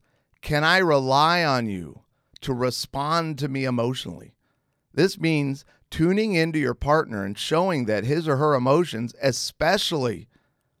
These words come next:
surrounding those attachment needs and fears, have an impact on you. It means accepting and placing a priority on the emotional signals your partner conveys and sending clear signals of comfort and caring when your partner needs them.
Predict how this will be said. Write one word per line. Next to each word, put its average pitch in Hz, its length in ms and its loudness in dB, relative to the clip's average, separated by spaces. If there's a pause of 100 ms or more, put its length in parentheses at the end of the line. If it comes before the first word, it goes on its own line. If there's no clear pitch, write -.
(160)
surrounding 135 580 -2
those 117 240 -4
attachment 143 600 0
needs 135 300 -2
and 117 140 -4
fears, 131 340 -4
have 139 200 2
an 151 180 -2
impact 151 580 0
on 113 180 -6
you. - 180 -12 (800)
It 135 160 0
means 160 320 -2
accepting 156 680 -4
and 110 140 -8
placing 151 540 -2
a 107 60 -6
priority 120 640 0
on 104 140 -6
the 107 80 -4
emotional 123 560 -2
signals 110 520 -6
your 123 100 -2
partner 127 440 0
conveys 131 760 0 (500)
and 135 160 -2
sending 151 480 -2
clear 175 520 4
signals 165 640 -2 (360)
of 113 180 -2
comfort 160 440 2
and 175 120 -2
caring 147 440 0
when 120 120 -2
your 98 100 -2
partner 135 460 0
needs 120 340 -2
them. - 200 -14